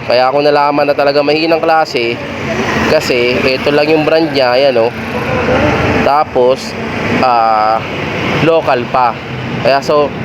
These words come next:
tapa talagang mabilis masira yan. At grabe naman yung siningil sa kanya, nine hundred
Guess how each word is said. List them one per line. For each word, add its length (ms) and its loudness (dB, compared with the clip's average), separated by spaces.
tapa 560 2
talagang 400 0
mabilis 320 -2
masira 480 2
yan. 240 2
At 160 0
grabe 320 2
naman 240 2
yung 80 -4
siningil 320 0
sa 160 -2
kanya, 240 2
nine 160 2
hundred 320 0